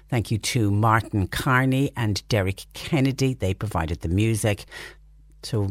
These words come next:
all of us here at C one oh three, uh, for our airtime, listen, that's the, that, that's what we're here for. Uh, also, a very special thanks to the sixth class in Castletownbere National School,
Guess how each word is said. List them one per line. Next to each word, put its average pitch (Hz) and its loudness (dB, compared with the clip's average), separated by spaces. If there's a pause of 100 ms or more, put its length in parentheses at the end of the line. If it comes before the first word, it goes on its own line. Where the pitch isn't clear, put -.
(120)
all 110 2
of 104 0
us 104 -2
here 117 0
at 98 -2
C 113 0
one 104 4
oh 98 2
three, 107 2
uh, 107 2
for 104 -2
our 101 0
airtime, 107 0
listen, 104 0
that's - -2
the, 101 0
that, - -4
that's 117 0
what 101 2
we're 123 2
here 104 2
for. 104 0 (340)
Uh, 113 4
also, 143 2
a - 2
very 135 4
special 127 -2
thanks 123 0
to 139 0
the 127 0
sixth - -4
class 98 2
in 123 0
Castletownbere 151 0
National 110 0
School, 101 0